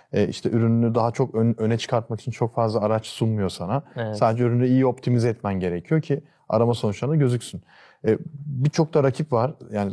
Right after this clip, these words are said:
Speaker 1: sonuçta tekstil, moda ürünleri satıyorsun. İşte tişört vesaire bu tarz ürünlerde çok fazla insan var satış yapan. Oradan nasıl sıyrıldın? Yani reklam da veremedin, e, düzgün,
Speaker 2: Ya
Speaker 1: doğru düzgün.
Speaker 2: açıkçası bilmiyorum. Çünkü bizim ilk fotoğraflarımız da çok kötüydü.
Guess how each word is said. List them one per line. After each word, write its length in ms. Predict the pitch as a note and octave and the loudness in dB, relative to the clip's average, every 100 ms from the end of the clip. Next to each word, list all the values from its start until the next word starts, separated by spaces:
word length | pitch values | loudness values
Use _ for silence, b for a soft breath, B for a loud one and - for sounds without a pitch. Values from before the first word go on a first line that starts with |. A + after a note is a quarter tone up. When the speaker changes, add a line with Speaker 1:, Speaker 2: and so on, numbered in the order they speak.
| - | -8
Speaker 1:
sonuçta 340 | - A2 A#2+ | -4 -4 -4
tekstil, 440 | - A2+ - - A#2+ | -2 -2 0 -2 2
moda 280 | A2+ A2 | 2 2
ürünleri 340 | A2+ A2+ A2+ A#2 | 0 0 -2 -2
satıyorsun. 540 | - - F2+ E2+ G2 C3+ | -4 -6 -6 -8 -12 -16
İşte 140 | - | -16
tişört 440 | - G#2+ - G2+ G2+ | -8 -6 -2 -2 0
vesaire 460 | G2+ - G2 F#2+ | -4 0 -2 -2
bu 60 | F#2 | -4
tarz 260 | G#2+ G#2 G#2 | -2 0 0
ürünlerde 560 | G#2 G#2 A2 A2 A2 b b b | -2 0 0 2 -2 b b b
çok 220 | - B2+ | -2 0
fazla 280 | B2 G#2+ G2+ | 2 0 0
insan 300 | F#2+ G2 F#2 | -2 -2 -2
var 100 | F2+ | -2
satış 360 | - F2 - - | -6 -8 -8 -8
yapan. 280 | E2+ D#3 B B B - | -6 -6 B B B 2
Oradan 320 | D3 F3+ D3+ | 4 6 4
nasıl 160 | C#3+ | 2
sıyrıldın? 420 | - D3 A2+ G2 F2+ | 2 2 2 2 0
Yani 420 | F#2+ A2+ B2+ B2 - | 2 2 2 0 -4
reklam 420 | A2 A#2 - D3 | -2 -2 0 2
da 80 | C#3 | 4
veremedin, 460 | G#2+ G2 F#2 F2+ - - | 4 2 0 -4 -8 -8
e, 200 | F2+ F#2 | -4 -2
düzgün, 240 | G2+ G2 G#2+ | -2 -4 2
Speaker 2:
Ya 160 | B2+ | 6
Speaker 1:
doğru 120 | B2 G2+ | 6 4
düzgün. 120 | F3+ | 0
Speaker 2:
açıkçası 600 | C3+ F3 - F#3 F#3 - | 0 -2 2 2 2 0
bilmiyorum. 640 | C#3 C#3+ E3+ D#3 A#2+ C3 F3 _ _ | 0 4 4 6 4 2 -4 _ _
Çünkü 300 | - C3+ D3+ | -4 0 2
bizim 200 | D3 D#3+ | 4 4
ilk 160 | D3 D#3 | 2 0
fotoğraflarımız 720 | C3+ C#3 C#3 - D3 D3+ C#3+ | 2 4 4 4 4 4 2
da 60 | |
çok 260 | C3+ A#2 A2+ | 2 -2 -2
kötüydü. 540 | A2+ - A2 A#2 C#3+ | -6 -2 0 0 -2